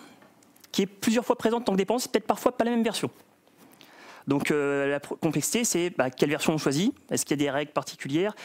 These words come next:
et est-ce qu'on peut avoir juste quelque chose qui marche ? Parce que peut-être qu'on a deux versions qui sont totalement incompatibles, et finalement, bah, en redescendant sur, euh, nos dépendances, bah, on se retrouve à, à se dire, « Ok, finalement, ces deux briques-là, elles peuvent juste pas marcher ensemble, en tout cas pas dans ces versions-là. »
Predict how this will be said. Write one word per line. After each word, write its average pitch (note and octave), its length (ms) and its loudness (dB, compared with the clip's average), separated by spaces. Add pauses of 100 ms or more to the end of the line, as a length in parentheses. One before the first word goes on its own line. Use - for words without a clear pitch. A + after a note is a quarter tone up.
(160)
et D#3 240 0
est-ce D#3+ 100 0
qu'on F#3 120 0
peut G#3 100 0
avoir F#3 200 0
juste F3+ 340 -4 (100)
quelque E3 160 -2
chose G#3+ 160 -2
qui - 120 -2
marche ? E3+ 320 -4 (720)
Parce - 80 -20
que C3+ 80 0
peut-être F#3 480 -2
qu'on F3 300 2
a D3 60 2
deux D3 120 0
versions D3 280 0
qui - 80 -8
sont B2+ 80 -4
totalement D#3 260 2
incompatibles, D3+ 540 -2 (240)
et B2 40 -2
finalement, D3 360 2
bah, A2+ 480 0 (200)
en B2+ 100 0
redescendant D#3+ 440 0
sur, G3 400 0
euh, B2+ 380 0 (360)
nos C#3+ 140 4
dépendances, D#3 640 0
bah, A#2 80 2
on B2 80 0
se - 80 -6
retrouve D3 280 0
à, G#2 180 0 (400)
à A#2 80 0
se A#2+ 60 0
dire, « D3+ 100 2
Ok, C#3+ 180 0 (380)
finalement, D#3 300 0
ces - 140 0
deux F3 120 2
briques-là, F3+ 260 0
elles F3+ 60 -6
peuvent C#3 120 -2
juste E3 200 -4
pas E3+ 80 4
marcher E3 240 -2
ensemble, F#3 220 0
en - 20 0
tout - 120 -12
cas F#3 120 0
pas F#3 100 -2
dans F3 100 0
ces F3 120 0
versions-là. » D3+ 320 -2